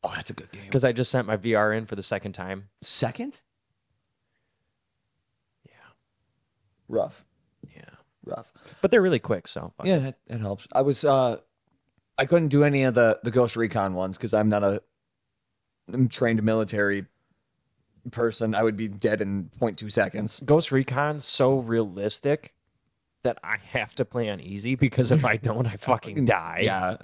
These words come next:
Speaker 1: it's tough. I did that with, uh, Wild, Badland-, Wildlands.
Speaker 2: Yeah.
Speaker 1: Did that with Wildlands at first. I was like, "Dude, this is tough. Like, if you alert anyone, you're dead."
Speaker 2: Mm-hmm.
Speaker 1: But, uh, so I was thinking that Assassin's Creed wouldn't be bad, but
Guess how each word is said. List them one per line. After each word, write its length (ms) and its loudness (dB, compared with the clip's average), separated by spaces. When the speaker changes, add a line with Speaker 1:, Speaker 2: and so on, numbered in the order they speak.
Speaker 1:
it's 200 2
tough. 360 -2
I 100 0
did 160 0
that 140 4
with, 240 -2
uh, 240 -2
Wild, 220 -8
Badland-, 380 -6
Wildlands. 540 -6
Speaker 2:
Yeah. 140 -14
Speaker 1:
Did 120 2
that 80 4
with 100 0
Wildlands 520 0
at 140 -2
first. 240 -2
I 20 -4
was 60 -2
like, 80 -6
"Dude, 140 -10
this 120 2
is 60 -2
tough. 420 -6
Like, 160 -2
if 80 0
you 120 6
alert 280 0
anyone, 360 -2
you're 120 -8
dead." 320 -8
Speaker 2:
Mm-hmm. 460 -6
Speaker 1:
But, 200 -2
uh, 200 0
so 140 -4
I 40 0
was 120 0
thinking 240 2
that 300 0
Assassin's 460 2
Creed 240 2
wouldn't 180 0
be 120 0
bad, 340 0
but 240 0